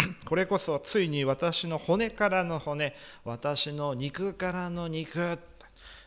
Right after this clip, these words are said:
こういう喜びの声を上げたということがそこに記されてあります。これは言ってみれば、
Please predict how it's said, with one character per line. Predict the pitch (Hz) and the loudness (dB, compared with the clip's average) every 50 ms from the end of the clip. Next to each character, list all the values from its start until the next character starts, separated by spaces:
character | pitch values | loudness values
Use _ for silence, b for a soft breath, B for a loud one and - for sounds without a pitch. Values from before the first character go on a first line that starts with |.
| B B | B B
こ | - 135 | -4 -2
う | 131 | -2
い | 135 127 117 | -2 -2 -2
う | 120 127 139 131 | -2 -2 -2 -2
喜 | 143 147 | -2 -2
び | 131 139 131 | -2 -2 -2
の | 135 135 | -4 -4
声 | - 139 139 135 127 | -2 0 0 2 2
を | |
上 | 123 117 | 0 0
げ | 123 117 | -2 -2
た | - 131 127 127 | -2 -2 -2 -2
と | 123 - 113 | -2 -6 -8
い | 110 | -8
う | |
こ | - 113 | -8 -8
と | 104 - 113 107 | -10 -10 -8 -8
が | 110 110 110 104 | -6 -6 -6 -8
そ | - - | -8 -10
こ | - 113 | -10 -10
に | 113 113 110 | -8 -8 -6
記 | 104 - 120 113 113 113 | -6 -6 -6 -6 -6 -8
さ | - - 120 | -8 -6 -6
れ | 120 113 110 | -4 -4 -6
て | 107 - - 104 | -6 -8 -10 -8
あ | 101 | -8
り | 104 107 107 | -8 -8 -8
ま | 107 110 113 107 | -8 -8 -8 -8
す。 | - - - | -10 -12 -8
こ | - - | -2 0
れ | 156 160 | 2 2
は | 151 147 | 4 4
言 | 135 123 | 2 0
っ | - | -2
て | - - 151 | -4 -4 -4
み | 147 160 160 143 | -2 -2 0 0
れ | 127 120 | 0 0
ば、 | 117 123 123 120 110 98 | 2 2 2 2 2 0